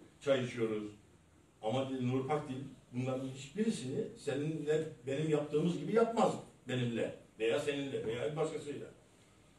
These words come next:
Dedim ki, "Doğru, çok iyi bir tespit yapmışsın, bana da," dedi,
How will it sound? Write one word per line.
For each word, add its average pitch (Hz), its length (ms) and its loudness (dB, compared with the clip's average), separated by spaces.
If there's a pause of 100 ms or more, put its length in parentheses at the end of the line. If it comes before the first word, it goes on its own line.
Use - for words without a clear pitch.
(760)
Dedim 113 260 2
ki, 127 100 -2
"Doğru, 127 420 2 (320)
çok 156 220 -6
iyi 143 140 2
bir 120 60 -2
tespit 113 340 -6
yapmışsın, 175 540 -6
bana 131 180 0
da," 151 180 2
dedi, 127 100 -6